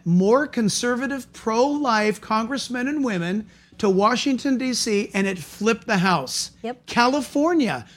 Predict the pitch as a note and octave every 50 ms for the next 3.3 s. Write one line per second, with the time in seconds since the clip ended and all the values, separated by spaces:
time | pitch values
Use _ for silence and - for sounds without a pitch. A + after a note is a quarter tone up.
0 | - - - - A3 G3 G3+ G3+ G#3 A3 G#3+ - B3+ A3 G#3+ A#3+ G#3 - G#3+ G#3+
1 | - - G#3 G3 F#3+ D#3 D3+ F3 F#3+ F#3+ E3 C3 - - - - - - - -
2 | _ _ _ - G#3+ A#3+ A3+ A3 A#3+ G#3+ F#3+ D#3 - - - G#3 G3 F#3 G3+ A3+
3 | G3+ G#3 - - -